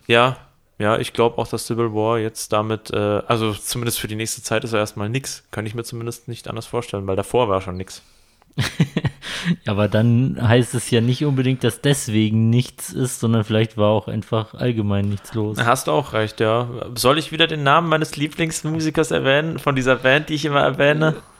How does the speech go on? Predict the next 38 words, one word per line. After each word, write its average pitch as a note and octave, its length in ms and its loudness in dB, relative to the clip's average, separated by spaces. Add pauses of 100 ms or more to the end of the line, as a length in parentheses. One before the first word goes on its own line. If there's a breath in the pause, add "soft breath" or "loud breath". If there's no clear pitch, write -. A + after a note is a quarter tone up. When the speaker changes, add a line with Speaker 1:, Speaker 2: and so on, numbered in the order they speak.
Speaker 2:
Du B2 100 2
meinst A#2 360 4
den A#2 120 2
Astral A2+ 540 4
Doors? A2+ 560 2
<laughs> - 20 -16
Speaker 1:
Ja, B2+ 320 6
genau. D#3 460 4 (400 loud breath)
Der C3 160 6
war B2+ 100 6
ja A#2 140 4
Sänger A#2 240 2
von A#2+ 120 -8
Civil A#2 280 0
War, A2 120 6
aber A2+ 100 6
der A#2+ 100 4
ist B2 100 -4
da B2 80 2
auch A#2+ 100 2
schon - 160 -10
vorher G#2 280 -2
ausgestiegen. A2 640 -8 (560 loud breath)
Bei G2+ 80 2
dem B2 120 6
hab D#3 140 4
ich B2 80 -2
auch D3 140 2
geschaut, A2 240 -2
ob's - 180 -4
da A2+ 80 0
ein A2 140 -4
Statement B2 420 -2
dazu A#2+ 200 -6
gibt, B2 320 -8
weil G#2 180 -2
als G2+ 160 -6
Frontmann B2 720 -4